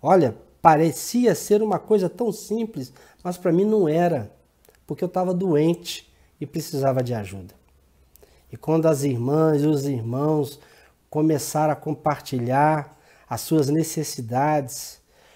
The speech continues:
começaram a compartilhar, ah, de como eles conseguiram ajuda,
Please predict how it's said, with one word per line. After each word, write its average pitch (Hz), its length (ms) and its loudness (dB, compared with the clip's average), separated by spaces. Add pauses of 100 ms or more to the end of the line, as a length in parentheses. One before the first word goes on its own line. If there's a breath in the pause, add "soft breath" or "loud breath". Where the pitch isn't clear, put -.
(140 soft breath)
começaram 151 400 -2
a - 20 -6
compartilhar, 147 1200 -2 (400 loud breath)
ah, 117 600 -6 (180)
de 123 160 -10
como 165 460 2
eles 160 420 4
conseguiram 160 880 0
ajuda, 123 640 0